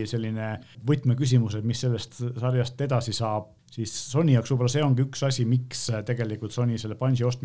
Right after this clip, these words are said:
ostu peale läks, et Call of Duty ja Destiny on kaks sellist võrreldavalt populaarset mängusarja, et ma mõlemad alati top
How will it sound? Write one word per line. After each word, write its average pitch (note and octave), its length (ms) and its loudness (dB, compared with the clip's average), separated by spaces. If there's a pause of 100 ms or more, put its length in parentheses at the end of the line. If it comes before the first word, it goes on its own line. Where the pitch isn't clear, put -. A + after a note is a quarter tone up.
(140)
ostu B2+ 180 -2
peale A2 220 -4
läks, B2 240 -2
et - 220 -14 (180)
Call D3+ 160 2
of B2+ 160 0
Duty D3 380 -2
ja - 100 -2
Destiny A#2+ 500 -2
on G#2+ 160 -4
kaks C3+ 320 -4
sellist G#2+ 380 -6 (180)
võrreldavalt C3 460 2
populaarset B2+ 580 0
mängusarja, G#2 600 -2
et G2+ 80 -8
ma A2+ 80 -2 (160)
mõlemad A2+ 320 2
alati A2 160 -4
top B2+ 160 0